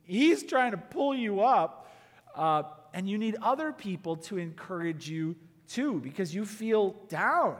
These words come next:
you feel depressed, you feel anxious, you feel afraid. This is when the church needs to come alongside you and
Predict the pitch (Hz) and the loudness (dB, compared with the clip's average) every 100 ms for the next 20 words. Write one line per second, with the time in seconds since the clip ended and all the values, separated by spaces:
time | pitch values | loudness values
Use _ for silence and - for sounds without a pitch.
0 | 113 151 190 180 160 156 - 247 302 - | -8 -8 -4 -2 -4 -10 -10 -8 -8 -10
1 | 170 170 202 180 180 - 202 247 - 165 | -10 -6 -4 -4 -4 -6 -4 -4 -4 -8
2 | - 147 - 170 160 165 160 190 277 175 | -8 -10 -4 0 0 -2 -2 -2 0 -4
3 | 92 - - - - _ _ _ _ _ | -10 -20 -20 -20 -20 _ _ _ _ _
4 | _ _ _ _ _ _ 160 269 349 262 | _ _ _ _ _ _ -2 0 0 -2
5 | 254 202 - 233 262 - 170 - - 202 | 0 0 0 -2 -2 -8 -10 -10 -6 -2
6 | 196 190 185 185 196 247 226 160 139 135 | 0 0 0 -2 -2 -2 -4 -4 -4 -6